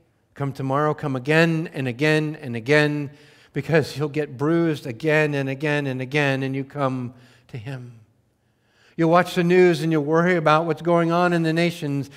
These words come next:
and you need to come again and again and again to Jesus. Because his yoke is easy and his burden is light, and you will find rest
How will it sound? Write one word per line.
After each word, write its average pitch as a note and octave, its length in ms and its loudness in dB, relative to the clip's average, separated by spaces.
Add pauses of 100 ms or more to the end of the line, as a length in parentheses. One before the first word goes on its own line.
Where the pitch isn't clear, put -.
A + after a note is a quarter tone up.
(180)
and E3 100 0
you D#3+ 80 2
need D#3+ 140 0
to D#3 80 -2
come E3+ 320 -2
again D#3 400 0
and C#3+ 120 -4
again D3 380 0
and B2+ 140 -6
again A2 640 -6 (540)
to A2+ 100 -20
Jesus. - 720 -16 (3000)
Because A#2+ 280 -10
his A2 140 -8
yoke C#3 280 0
is B2+ 120 -10
easy A#2 280 -6
and A2+ 80 -8
his G#2+ 100 -10
burden B2 300 -4
is A#2+ 180 -10
light, F#2+ 240 -12
and G#2 100 -12
you A2+ 160 -8
will A#2 120 -10
find A2+ 280 -14
rest - 540 -16